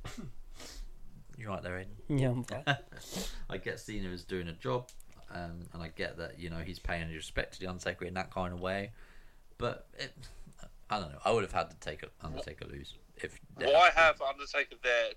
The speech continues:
Speaker 3: just for the sake of Undertaker being there?
Speaker 1: I know. Um, have, have you guys heard of the rumours as to why we didn't get the American Badass Undertaker?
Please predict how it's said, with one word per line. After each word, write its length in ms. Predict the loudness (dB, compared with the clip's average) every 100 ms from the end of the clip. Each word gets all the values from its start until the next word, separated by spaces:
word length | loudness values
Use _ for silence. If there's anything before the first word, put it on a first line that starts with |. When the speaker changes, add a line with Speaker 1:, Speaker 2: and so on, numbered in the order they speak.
| -4
Speaker 3:
just 540 | 4 4 4 0 -10 -18 -20 -20 -8
for 60 | -4
the 80 | 2
sake 300 | 8 8 6
of 100 | 0 2
Undertaker 460 | 2 2 4 4 6
being 220 | 6 6 6
there? 140 | 2 2 -4 0
Speaker 1:
I 40 |
know. 280 | 2 2 0 -4 -16 -16 -6 0
Um, 220 | 0 2
have, 260 | 0 0 0
have 160 | -2 -2
you 160 | -2 0
guys 380 | 2 2 0 -2
heard 220 | -2 -2
of 140 | -4
the 240 | -4 0 2
rumours 380 | 4 4 2 -2
as 100 | -4
to 100 | -2
why 320 | 2 4 4
we 120 | 2
didn't 220 | -2 -4
get 160 | -6 -2
the 100 | -2
American 580 | 0 -2 -4 -4 -4 2
Badass 480 | 2 2 -2 -2 -4
Undertaker? 440 | -8 -6 -4 -4